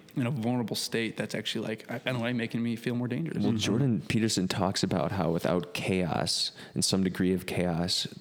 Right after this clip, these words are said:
Speaker 2: the world would be miserable.
Speaker 3: Yeah.
Speaker 2: Because
Speaker 1: Wow.
Speaker 2: we'd have
Speaker 1: Yeah.
Speaker 2: nothing to call us on, no
Speaker 3: Uh-huh.
Speaker 2: adventures to partake in,
Speaker 1: Mm.
Speaker 2: and we just
Speaker 3: Yeah.
Speaker 2: kinda sit around like a cyborg.
Speaker 3: Yeah. It's interesting. Yeah, yin, yin and yang, the, the perfect you know,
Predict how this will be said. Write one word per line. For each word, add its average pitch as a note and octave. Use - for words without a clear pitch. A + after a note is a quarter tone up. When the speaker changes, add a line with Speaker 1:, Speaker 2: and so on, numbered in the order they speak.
Speaker 2:
the F#2
world F2+
would F2+
be -
miserable. E2
Speaker 3:
Yeah. A2
Speaker 2:
Because G#2
Speaker 1:
Wow. G2+
Speaker 2:
we'd G#2
have G#2
Speaker 1:
Yeah. G#2
Speaker 2:
nothing G#2+
to G2+
call G#2+
us -
on, G#2
no G#2
Speaker 3:
Uh-huh. A#2+
Speaker 2:
adventures G#2
to G2+
partake G2
in, E2+
Speaker 1:
Mm. A2+
Speaker 2:
and G2
we G2
just G#2+
Speaker 3:
Yeah. G#2
Speaker 2:
kinda F#2+
sit -
around F#2+
like F#2
a F#2
cyborg. F2+
Speaker 3:
Yeah. A#2
It's B2+
interesting. A2+
Yeah, A2+
yin, G#2+
yin A2
and G#2+
yang, G#2+
the, G2+
the C3
perfect -
you A2+
know, F#2+